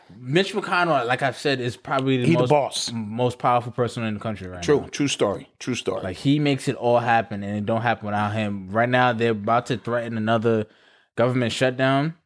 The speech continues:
Speaker 1: and as people are trying to
Speaker 2: They've only given people twelve hundred dollars
Speaker 1: in eight months.
Speaker 2: In eight months.
Speaker 1: Yeah.
Speaker 2: Now, in Canada, they get two thousand dollars a month.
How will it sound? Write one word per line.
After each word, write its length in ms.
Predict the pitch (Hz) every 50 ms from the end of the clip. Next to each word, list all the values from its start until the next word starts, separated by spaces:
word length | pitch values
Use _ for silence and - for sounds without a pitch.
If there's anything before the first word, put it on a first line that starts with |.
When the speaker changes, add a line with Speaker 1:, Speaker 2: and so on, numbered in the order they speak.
| _ _ _ _ _ _ _ _ _ _ -
Speaker 1:
and 680 | - 120 117 113 110 110 110 110 107 107 107 104 104 104 - -
as 320 | 117 120 117 113 113 113
people 380 | - - - 139 127 131 131 127
are 200 | 120 117 113 110
trying 460 | 107 - - - 135 123 120 117 117
to 200 | 113 107 104 101 98
Speaker 2:
They've 200 | 101 202 226 -
only 200 | 277 240 247 208
given 280 | 165 185 196 190 180 151
people 300 | - 220 170 - 147 127
twelve 400 | - - - 156 180 180 175 165
hundred 260 | - 175 160 135 127
dollars 420 | 113 101 95 87 87 - 127 123 123
Speaker 1:
in 40 |
eight 120 | 131 135 127
months. 360 | 127 117 98 82 - - - _ _ _ -
Speaker 2:
In 140 | - 131 127 -
eight 220 | 143 147 147 98
months. 320 | 110 107 87 - - -
Speaker 1:
Yeah. 120 | 139 135 151
Speaker 2:
Now, 180 | 170 160 147 -
in 140 | 151 139 131
Canada, 560 | - - 202 233 233 196 151 123 120 113 110
they 120 | 127 156
get 200 | 196 190 - - -
two 140 | - -
thousand 320 | 196 - 160 165 143 139 139
dollars 260 | 135 135 120 104 110
a 60 | 101
month. 360 | 98 90 80 - _ - -